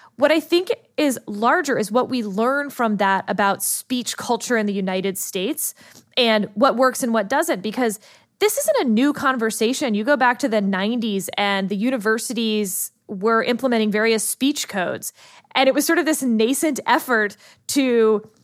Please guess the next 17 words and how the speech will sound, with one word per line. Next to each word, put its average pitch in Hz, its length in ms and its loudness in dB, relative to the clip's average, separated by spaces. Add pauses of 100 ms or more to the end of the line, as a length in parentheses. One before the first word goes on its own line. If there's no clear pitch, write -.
(180)
be 285 100 2
able 294 160 4
to 262 120 -2
foster 269 640 0
civil 285 560 0
discourse 220 680 -2
on 220 160 0
campus. - 500 -2
And 254 140 -2 (580)
let's 285 240 0
just - 340 -2
stipulate 202 640 -2
that 202 100 -4
the 240 60 0
motivations 220 640 2
were 214 160 -2
good. 202 500 0